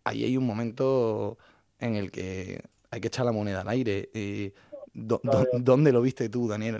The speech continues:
Speaker 1: ¿Dó-, dónde viste al toro para
Speaker 2: Pues mira,
Speaker 1: decir?
Speaker 2: recordé, ayer fue una anécdota muy bonita porque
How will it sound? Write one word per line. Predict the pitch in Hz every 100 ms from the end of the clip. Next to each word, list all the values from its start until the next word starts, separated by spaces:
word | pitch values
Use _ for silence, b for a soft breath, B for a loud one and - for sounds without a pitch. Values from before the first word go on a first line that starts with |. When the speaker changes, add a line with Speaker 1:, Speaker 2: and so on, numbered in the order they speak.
| 110
Speaker 1:
¿Dó-, | 107
dónde | 110 110 131
viste | 135 -
al | 120 113
toro | 120 127
para | 123 117
Speaker 2:
Pues | 107 113
mira, | 117
Speaker 1:
decir? | 120
Speaker 2:
recordé, | 113 135 135 151 - _ _ _
ayer | 123 131 147
fue | 180
una | 175 170
anécdota | 165 165 160 160
muy | 160
bonita | 160 156 165 156
porque | - 139 131 127 127 123 123